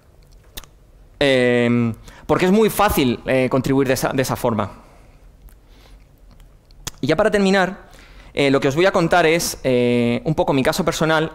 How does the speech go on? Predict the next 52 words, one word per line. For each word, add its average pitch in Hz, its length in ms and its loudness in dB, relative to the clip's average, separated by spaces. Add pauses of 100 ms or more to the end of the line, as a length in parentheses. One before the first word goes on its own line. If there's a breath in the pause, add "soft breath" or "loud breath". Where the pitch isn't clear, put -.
y 147 80 -2
por 120 240 -2
qué 151 100 0
puede 175 160 0
ser 165 140 0
bueno 165 260 0
para 123 180 2
los, - 380 -4
los 123 140 -6
que 131 60 -6
estáis 165 180 -4
aquí, 156 600 0
los 127 180 -4
estudiantes 160 420 -2
sobre 151 200 0
todo, 160 360 0 (340 loud breath)
que, 120 760 0
que 113 340 -2
en 123 160 0
unos 160 240 0
años 160 220 0
acabaréis 131 320 -2
la 139 80 0
carrera 160 320 0
y 151 40 0
os 139 80 -4
tendréis 135 220 -2
que 156 80 -4
enfrentar 143 380 0
a, 120 200 0
a - 140 -6
vuestro, 113 640 -2
al 113 80 -6
futuro 151 260 -2
laboral. 151 380 0 (720 loud breath)
Eh, 117 1080 0 (140)
¿por 135 120 0
qué 160 100 0
puede 185 180 2
ser 160 160 0
bueno 160 420 0
que 143 60 -2
empecéis 131 560 -2
desde 120 220 -4
ya 143 460 -4
a 135 80 -4
contribuir 123 440 0
a, 123 320 0
a 110 80 -2
proyectos 120 280 -6
open 104 200 -8
source? - 200 -8